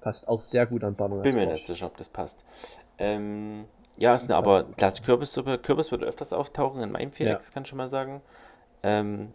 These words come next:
Speaker 2: und meine erste Ecke, ich weiß nicht, ob das schon das gleiche ist, aber ich hab heute eine Kürbis, Möhren, Kokos, ein bisschen Ingwersuppe gemacht. Kürbis, Möhre, fifty fifty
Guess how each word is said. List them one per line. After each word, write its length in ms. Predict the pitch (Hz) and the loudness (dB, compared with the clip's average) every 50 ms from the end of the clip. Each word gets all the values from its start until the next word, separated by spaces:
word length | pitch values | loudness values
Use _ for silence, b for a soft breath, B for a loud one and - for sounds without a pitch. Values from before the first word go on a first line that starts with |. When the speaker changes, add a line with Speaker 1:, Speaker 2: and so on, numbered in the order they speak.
| _ - | _ -4
Speaker 2:
und 120 | - 107 110 | -2 2 4
meine 260 | 101 101 120 139 123 | 6 6 4 4 0
erste 260 | 92 131 - - - - | -4 -6 -8 -8 -10 -10
Ecke, 200 | - - - 110 | -8 -8 -8 -6
ich 40 | |
weiß 160 | 117 135 156 - | -6 -8 -8 -8
nicht, 80 | 156 | -10
ob 100 | - - | -10 -6
das 340 | - 107 104 - - - _ _ _ _ _ _ _ _ _ _ _ | -6 -6 -6 -6 -18 -20 _ _ _ _ _ _ _ _ _ _ _
schon 220 | - - 107 104 | -14 -12 -12 -12
das 120 | 101 - | -12 -8
gleiche 280 | - - - 131 135 113 | -4 -4 -4 -4 -4 -8
ist, 220 | - 139 - _ | -10 -10 -10 _
aber 140 | - 110 107 | -6 -6 -6
ich 80 | 110 - | -2 -4
hab 140 | 120 113 - | -4 -2 2
heute 140 | 123 113 113 | 0 0 0
eine 240 | 113 110 107 107 110 b b b b b b _ _ | 0 -4 -4 -6 -6 b b b b b b _ _
Kürbis, 420 | - - 123 123 117 120 - - | 2 4 6 6 6 4 -4 -2
Möhren, 460 | 113 110 107 107 110 107 107 104 101 - | 0 4 6 6 4 4 2 -6 -10 0
Kokos, 640 | - 131 123 120 110 101 107 - - - - - _ _ _ - | 4 4 4 4 2 -4 -4 -6 -12 -14 -14 -18 _ _ _ -12
ein 140 | 101 98 | -10 -8
bisschen 240 | 95 95 - - - | -8 -8 -10 -8 -6
Ingwersuppe 500 | - 117 127 131 135 - - 135 139 135 | -6 -4 -4 -4 -6 -6 -6 -4 -4 -4
gemacht. 420 | 139 143 147 151 160 - - - _ b b b b b b b b b b _ _ _ _ _ _ _ _ _ _ _ _ _ _ | -2 -2 -4 -4 -4 -8 -20 -20 _ b b b b b b b b b b _ _ _ _ _ _ _ _ _ _ _ _ _ _
Kürbis, 380 | - 127 117 117 117 113 - | 6 8 8 8 6 -2 0
Möhre, 460 | 117 117 120 117 117 120 120 120 120 120 - | 2 4 4 4 4 2 2 2 -2 -6 -14
fifty 340 | - - 113 - - 110 | -10 -10 -10 -8 -8 -12
fifty 520 | 104 - 113 117 - - 123 120 123 120 | 0 0 0 0 0 -6 -8 -6 -6 -8